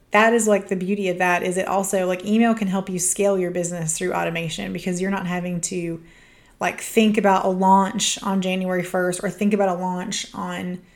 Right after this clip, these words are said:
you know, June second, unless, you know, unless you have products that are time sensitive. So, like, if you have a, you know, a holiday product or whatever, those are things you're gonna wanna obviously sell live. I mean, you can, you can automate them from perspective of pre-scheduling them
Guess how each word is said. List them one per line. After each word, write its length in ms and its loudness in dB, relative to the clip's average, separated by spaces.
you 60 -10
know, 160 -2
June 320 0
second, 720 -2
unless, 480 4
you 80 0
know, 180 0
unless 260 2
you 120 2
have 100 -8
products 420 2
that 220 2
are 300 2
time 340 -2
sensitive. 440 -4
So, 100 -4
like, 80 -8
if 80 -2
you 100 4
have 120 -4
a, 60 -18
you 80 -6
know, 100 -6
a 40 -8
holiday 360 2
product 500 -2
or 100 -4
whatever, 480 0
those 160 4
are 40 0
things 200 6
you're 100 4
gonna 240 6
wanna 180 2
obviously 520 2
sell 240 0
live. 360 4
I 80 0
mean, 160 8
you 120 6
can, 320 2
you 80 4
can 80 8
automate 400 8
them 180 2
from 120 0
perspective 680 0
of 220 -2
pre-scheduling 800 4
them 300 -4